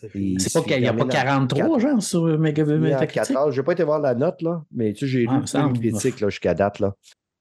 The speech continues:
Speaker 2: sais, le jeu, il se fait en
Speaker 3: Solis.
Speaker 2: quatre heures. Ouais.
Speaker 1: En quatre heures.
Speaker 3: Ouais,
Speaker 2: Ouais.
Speaker 3: fort. Mais c'est un jeu épisodique.
Speaker 2: Ouais, mais tu sais,
Speaker 3: Il
Speaker 2: le jeu, il a
Speaker 3: faut
Speaker 2: été
Speaker 3: le sortir.
Speaker 2: développé par dix personnes, là. Faut pas s'attendre
Speaker 3: Ok.
Speaker 2: à,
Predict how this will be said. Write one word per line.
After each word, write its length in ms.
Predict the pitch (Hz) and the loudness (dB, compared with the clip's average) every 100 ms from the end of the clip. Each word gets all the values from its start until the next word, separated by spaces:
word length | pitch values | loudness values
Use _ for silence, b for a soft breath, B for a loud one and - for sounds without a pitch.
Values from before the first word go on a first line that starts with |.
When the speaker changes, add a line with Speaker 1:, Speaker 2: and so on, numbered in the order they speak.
| - | -6
Speaker 2:
sais, 120 | 127 | -2
le 60 | 123 | 0
jeu, 200 | 131 170 | 0 0
il 80 | |
se 100 | 123 | -2
fait 60 | 120 | -2
en 40 | |
Speaker 3:
Solis. 160 | 120 143 | 0 2
Speaker 2:
quatre 140 | 156 101 | 0 2
heures. 200 | 95 82 - _ _ _ | 0 0 -8 _ _ _
Ouais. 240 | 104 95 - - _ _ _ | -4 -2 -4 -8 _ _ _
Speaker 1:
En 60 | 110 - | -20 -12
quatre 300 | 135 131 135 | -12 -10 -12
heures. 260 | 143 127 _ _ _ _ - | -12 -14 _ _ _ _ -2
Speaker 3:
Ouais, 100 | 117 | 0
Speaker 2:
Ouais. 80 | 120 | 0
Speaker 3:
fort. 220 | 131 123 | 0 0
Mais 240 | 143 143 131 | 2 2 2
c'est 120 | 151 | 2
un 80 | 143 | 2
jeu 100 | 208 | 0
épisodique. 440 | - 131 139 175 _ _ _ _ _ _ | 0 0 0 -2 _ _ _ _ _ _
Speaker 2:
Ouais, 140 | 123 127 - | -2 -2 -2
mais 100 | 123 | -2
tu 60 | 117 | 2
sais, 60 | 123 | 2
Speaker 3:
Il 40 | |
Speaker 2:
le 80 | 156 | 2
jeu, 120 | 120 | 2
il 80 | 190 | 2
a 40 | 135 | 2
Speaker 3:
faut 80 | |
Speaker 2:
été 80 | 143 | 2
Speaker 3:
le 60 | 131 | 2
sortir. 100 | 123 | 0
Speaker 2:
développé 320 | 120 - 160 | 0 0 0
par 180 | 135 104 | 0 -2
dix 280 | 104 113 - | -2 -4 -2
personnes, 440 | 104 - 110 87 | -4 0 0 0
là. 120 | 78 - | -2 -6
Faut 80 | 85 | -8
pas 180 | - 98 | -4 -2
s'attendre 360 | 90 85 98 | -2 0 2
Speaker 3:
Ok. 60 | 95 | 2
Speaker 2:
à, 380 | 92 85 78 | 2 0 -2